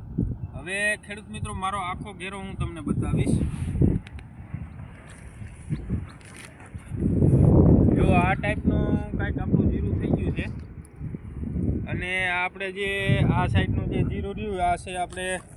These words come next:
નિંદામણ નાશક દવાઓ જે છાંટી હતી એ જીરું છે. એમાં દાણો થોડો કાચો છે, એટલે આપણે આમાં ઝીરો બાવન ચોત્રીસનો એક રાઉન્ડ લેશું અને પછી આપણે પોટેશિયમ સોનેટનો આમાં રાઉન્ડ લેશું.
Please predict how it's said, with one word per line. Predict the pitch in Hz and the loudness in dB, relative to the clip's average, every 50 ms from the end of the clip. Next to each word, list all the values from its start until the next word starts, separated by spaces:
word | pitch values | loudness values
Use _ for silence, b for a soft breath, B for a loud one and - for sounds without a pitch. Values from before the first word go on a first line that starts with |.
| - - - - - - - - - - - - - - - - - - - - - - - - | -20 -20 -20 -20 -20 -16 -16 -14 -14 -14 -12 -6 -4 -2 -2 -2 -4 -8 -14 -12 -12 -12 -10 -8
નિંદામણ | 147 170 190 196 202 202 196 190 190 | -8 -6 -2 -2 -2 0 -2 -4 -4
નાશક | 185 185 185 185 202 196 175 170 | -4 -4 -4 -4 -6 -8 -8 -6
દવાઓ | 175 185 190 196 190 190 185 185 185 185 185 185 175 | -6 -2 -2 0 0 0 -2 -4 -6 -6 -6 -6 -6
જે | 175 180 180 170 | -6 -6 -6 -6
છાંટી | - 185 185 196 185 208 202 | -6 -6 -8 -6 -6 -6 -8
હતી | 175 170 165 160 156 151 - - - - - - - - - - - | -6 -6 -8 -8 -10 -12 -20 -20 -20 -20 -20 -20 -20 -20 -20 -20 -14
એ | 147 175 185 170 | -8 -6 -6 -4
જીરું | 151 156 156 151 147 135 | -4 -4 -4 -4 -6 -8
છે. | - 175 175 202 - - - - - - - - - - - - - - - - - - - - - - | -6 -6 -8 -8 -8 -10 -12 -14 -16 -12 -10 -10 -8 -8 -10 -14 -20 -20 -20 -20 -20 -20 -20 -20 -14 -10
એમાં | 165 180 185 180 175 | -6 -4 -2 0 2
દાણો | 180 185 196 202 196 | 4 4 4 4 2
થોડો | 180 - 190 190 190 | 0 0 0 0 0
કાચો | - - 175 185 196 - 214 196 170 185 | 0 2 0 0 0 2 2 4 4 6
છે, | 180 | 6
એટલે | 175 175 - 185 | 6 6 6 6
આપણે | 165 165 165 165 - - | 6 6 6 6 8 8
આમાં | - 175 180 190 180 | 8 8 6 4 4
ઝીરો | - - 160 170 185 | 2 0 -2 -2 0
બાવન | - 185 180 190 190 185 175 | 0 2 2 2 0 0 -2
ચોત્રીસનો | - 170 180 175 - 180 196 190 190 190 190 190 190 185 | -4 -6 -6 -8 -8 -10 -10 -10 -8 -8 -8 -8 -8 -8
એક | 180 185 180 180 | -8 -8 -6 -4
રાઉન્ડ | 175 180 185 190 - - | -2 -2 0 2 4 4
લેશું | 190 190 185 - - - - - - - - - - - - - - - | 6 4 4 4 4 4 4 4 4 2 2 2 2 0 0 0 0 0
અને | - 170 165 | 2 2 2
પછી | - - - - - - | 4 8 10 12 12 12
આપણે | - - - - - | 12 10 8 6 4
પોટેશિયમ | - - - - - - - - - - - - | 2 4 4 4 4 6 6 6 4 4 2 2
સોનેટનો | - - - - - - - - - - | 4 6 6 6 6 6 6 6 4 2
આમાં | - - - - - | 2 0 -2 -2 -2
રાઉન્ડ | - - - - 120 - | -2 -2 0 0 0 0
લેશું. | - 120 - - - - - - - | 0 -2 -2 -4 -6 -4 -4 -4 -4